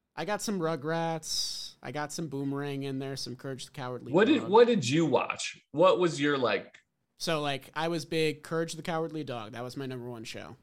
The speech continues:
Speaker 1: cartoon growing up, for sure. Rugrats, I was big into. I loved the Rugrats.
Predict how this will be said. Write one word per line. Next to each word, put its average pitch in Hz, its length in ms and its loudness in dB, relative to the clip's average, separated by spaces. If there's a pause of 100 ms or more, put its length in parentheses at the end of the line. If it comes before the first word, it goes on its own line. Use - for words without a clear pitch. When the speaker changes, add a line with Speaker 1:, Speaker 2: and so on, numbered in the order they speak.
(140)
Speaker 1:
cartoon 123 360 -8
growing 104 260 -10
up, 95 180 -14
for 104 100 -20
sure. 98 340 -12 (460)
Rugrats, 147 520 -2
I 143 60 0
was 131 160 -6
big 131 260 -6
into. 120 280 -6
I 107 40 -6
loved 113 320 -10
the 123 80 -12
Rugrats. 113 680 -10